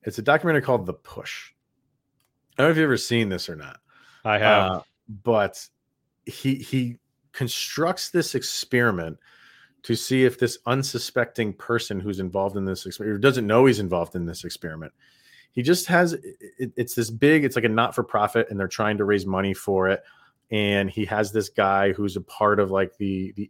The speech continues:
Speaker 1: app that they built for the not-for-profit go to the auction to, to raise money. And everybody is in on it except this guy.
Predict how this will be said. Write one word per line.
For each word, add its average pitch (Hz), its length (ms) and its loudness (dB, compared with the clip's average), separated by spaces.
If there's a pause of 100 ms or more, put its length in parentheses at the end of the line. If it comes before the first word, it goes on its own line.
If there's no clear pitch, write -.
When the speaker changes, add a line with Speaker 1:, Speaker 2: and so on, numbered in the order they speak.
Speaker 1:
app 104 300 0
that 110 160 0
they 98 100 2
built 95 400 -2
for 110 120 -4
the 98 60 -2
not-for-profit 95 840 -6
go 101 320 6
to 101 440 0 (360)
the 113 200 -2
auction 95 560 -4
to, 95 280 -2
to 98 140 -4
raise 98 260 0
money. 120 300 2 (520)
And 107 300 0 (200)
everybody 175 680 6
is 151 140 6
in 156 120 4
on 113 180 2
it 104 240 -2
except - 420 -4
this 101 180 -2
guy. - 360 -10